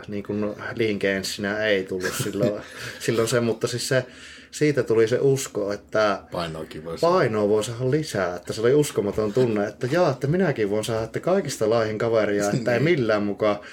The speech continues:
Speaker 1: saa, niin että kyllähän tämä toimii.
Speaker 2: <laughs> Niin, kaloreita kun... Paljon se yhdessä purkissa on rasvaa? Paljon se niin saa
Speaker 1: Onko siinä
Speaker 2: saksaa?
Speaker 1: täysmäärässä, onko siinä kolme ja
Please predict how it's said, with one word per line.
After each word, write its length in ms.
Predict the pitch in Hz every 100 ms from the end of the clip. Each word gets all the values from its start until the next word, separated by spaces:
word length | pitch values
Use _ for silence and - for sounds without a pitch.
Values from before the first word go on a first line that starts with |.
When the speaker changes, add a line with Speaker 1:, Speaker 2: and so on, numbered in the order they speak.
| - - -
Speaker 1:
saa, 280 | 147 135 107
niin 160 | 107
että 140 | 110 143
kyllähän 380 | 156 135 151
tämä 220 | 151 160 170
toimii. 680 | 185 127 95 92 90 - - -
Speaker 2:
<laughs> 100 | 147 - 143 - 120 - - -
Niin, 100 | 135
kaloreita 500 | 92 85 87 - 104
kun... 180 | 101 - - -
Paljon 180 | 147 143
se 100 | 98
yhdessä 320 | 101 92 - -
purkissa 400 | 82 - - 71
on 100 | 78
rasvaa? 440 | 73 - - - - _ - - - - - _ _ _ - - - - - -
Paljon 180 | 117 104
se 40 | 90
niin 100 | 87
saa 180 | - 160
Speaker 1:
Onko 160 | 190
siinä 220 | 160 165
Speaker 2:
saksaa? 160 | 143 143
Speaker 1:
täysmäärässä, 560 | 135 - 113 110 - -
onko 160 | 131 131
siinä 220 | 139 139
kolme 360 | 139 123 113
ja 100 | 104